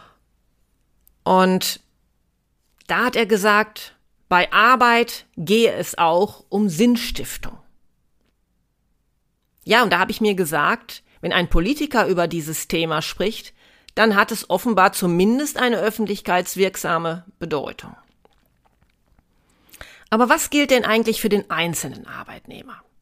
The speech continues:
Ich habe mich da einmal umgeschaut und dir dazu folgende Studie aus den U S A rausgesucht.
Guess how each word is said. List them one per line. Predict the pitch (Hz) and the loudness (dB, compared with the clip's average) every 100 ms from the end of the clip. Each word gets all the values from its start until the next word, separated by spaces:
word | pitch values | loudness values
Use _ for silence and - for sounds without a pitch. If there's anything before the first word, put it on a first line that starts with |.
| _ _ _ _ _ _ _ | _ _ _ _ _ _ _
Ich | - 262 | -2 0
habe | 294 | 2
mich | 247 | 2
da | 240 | 2
einmal | 220 202 208 | 4 4 4
umgeschaut | 277 294 277 - 208 208 220 214 - | 2 2 0 4 6 8 6 2 -2
und | 196 190 | -2 0
dir | 196 196 | 0 2
dazu | 185 - 185 175 | 0 0 -4 -4
folgende | - 202 220 214 190 | -2 0 2 2 -2
Studie | - 214 208 160 | -4 -4 -2 -2
aus | - 156 | -4 -6
den | 170 - | -8 -6
U | 170 | -6
S | 165 | -6
A | - 156 151 | -4 -4 -2
rausgesucht. | 160 156 - 117 - - - - | -4 -4 -8 -14 -16 -18 -18 -20